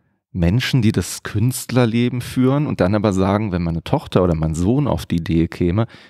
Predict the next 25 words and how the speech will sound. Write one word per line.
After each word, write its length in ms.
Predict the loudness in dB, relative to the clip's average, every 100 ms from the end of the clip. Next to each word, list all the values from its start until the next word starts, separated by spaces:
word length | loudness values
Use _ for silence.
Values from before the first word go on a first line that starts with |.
| -6
fände 100 | -4
ich 40 |
das 120 | -4 -4
irgendwie 160 | -2
schrecklich. 400 | -2 -4 -6 -8 -6
Ich 80 | -6
möchte, 120 | -4
dass 140 | -4
der 120 | -4
Beamter 520 | -6 0 0 2 2 4
wird 300 | 2 2 0
und 220 | -2 -2
in 140 | -4
Brot 280 | -2 0 0
und 140 | 0
Butter 240 | 0 2 0
steht 420 | 0 2 2 2
und 260 | -2 -4 -2
keine 220 | -2 0
Sorgen 340 | 2 2 0
sich 160 | -4 -4
um 80 | -4
die 80 | -4
Zukunft 460 | -4 -2 -2 0
macht. 200 | -2 -2